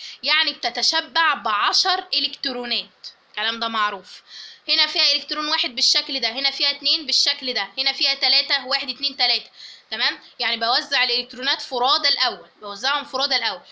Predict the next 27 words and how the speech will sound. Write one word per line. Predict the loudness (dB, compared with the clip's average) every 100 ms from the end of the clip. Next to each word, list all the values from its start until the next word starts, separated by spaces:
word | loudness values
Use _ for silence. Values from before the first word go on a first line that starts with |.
| _ -4
طب | -2
هنا | 0 2 2
فيها | 0 -2
خمسة، | 0 -2 -2 -8 -6
أدي | -6
الخمسة | -6 -6 -6 -8
كلهم، | -12 -12 -12 -16 -20 -4
هنا | 0 0
فيها | 0 -2 0
خمسة | -2 -2 0
برضه، | 0 0 -2
أدي | -8
الخمسة | -4 -4 -4 -10
كلهم، | -10 -10 -2
هنا | -2
فيها | 0 0
ستة، | 0 -2 -4 -14 -14 -20 _ _ -10
رص-، | -8 -8 -8 -4
رصيتهم | -4 0 0 0 -8
خمسة | -4 0 0 2 0
الأول | 4 2 2 0
منفردين | -2 -6 -2 -2 0 0 -2 -12 -20 _
وزوجت | -10 -2 0 0 -2 -8
السادس، | -8 -2 0 -2 -8 -20 -20 -14 -2
هنا | 0
فيها | 2 0
سبعة، | 2 0 2 -2 -4